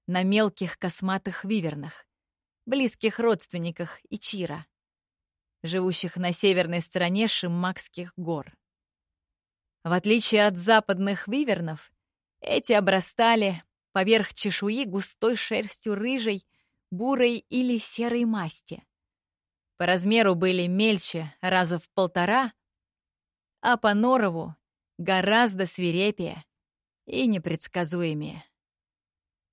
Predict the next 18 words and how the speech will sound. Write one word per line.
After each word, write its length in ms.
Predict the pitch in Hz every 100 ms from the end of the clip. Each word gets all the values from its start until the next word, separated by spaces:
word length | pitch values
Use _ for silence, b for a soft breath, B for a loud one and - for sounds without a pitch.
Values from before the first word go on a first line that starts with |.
| _ -
Такое 380 | 160 196 190
обстоятельство 840 | 185 - 185 175 202 202 175 - 175 175
не 160 | 202
мешало 520 | 202 185 247 214 175
шимакским 800 | 160 - 175 180 175 - 180 175
воинам 480 | 185 214 185 160 156 _ _ _
управлять 560 | 190 170 190 190 196 208
свирепыми 560 | - 180 190 185 180 175
тварями 640 | 175 196 208 180 165 147 _ _ _ -
с 160 | -
помощью 500 | - 226 214 - 190
строгих 560 | 160 196 214 196 202 -
мундштуков 920 | 185 190 - - 175 226 233 - _ _ _
и 120 | 220
трензелей, 800 | - 208 202 165 151 147 165 _ _ _ _ _ _ -
способных 840 | - - 165 196 190 170 165 - -
усмирить 640 | 196 - 202 185 170 - -
пыл 280 | 226 214